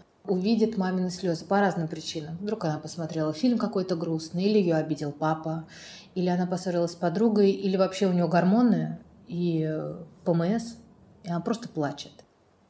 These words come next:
Что вы думаете на эту тему? Нужно ли объяснять в этот момент? Вот дочь уже увидела. Нужно ли подойти и сказать: «Ты знаешь, мама плачет», и объяснить настоящую причину? И зависит ли это от возраста, когда мы, э, объясняем ту или иную причину?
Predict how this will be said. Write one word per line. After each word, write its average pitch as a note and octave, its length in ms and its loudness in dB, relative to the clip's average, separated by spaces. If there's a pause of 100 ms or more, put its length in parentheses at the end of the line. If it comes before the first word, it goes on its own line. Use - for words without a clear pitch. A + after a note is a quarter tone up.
(340)
Что - 200 0
вы B3 60 6
думаете F#3 400 0
на D#3+ 100 0
эту D#3 140 -10
тему? - 440 -10 (260)
Нужно A#3 300 4
ли G#3 100 6
объяснять F#3+ 600 0
в - 40 -4
этот G3+ 220 0
момент? F3 480 -2
Вот E3+ 140 -6 (100)
дочь B3 280 4
уже F3+ 180 0
увидела. C#3+ 520 -2 (840)
Нужно A3 240 0
ли G#3 100 2
подойти G3 380 2
и - 20 0
сказать: - 240 -2
«Ты F3+ 60 -4
знаешь, A3+ 220 0
мама G#3+ 200 2
плачет», E3 540 -2 (440)
и G#3+ 140 2
объяснить G3 400 0
настоящую F3 460 -4
причину? E3 560 -10 (240)
И G3 120 0
зависит G#3 360 2
ли G#3 80 2
это G3+ 120 0
от G3 100 -2
возраста, B3 460 2
когда E3 300 -4
мы, D3+ 120 -6
э, - 220 -14 (580)
объясняем D#3+ 500 -2
ту E3 140 0
или D3+ 120 -2
иную D3+ 180 -4
причину? D#3+ 540 -8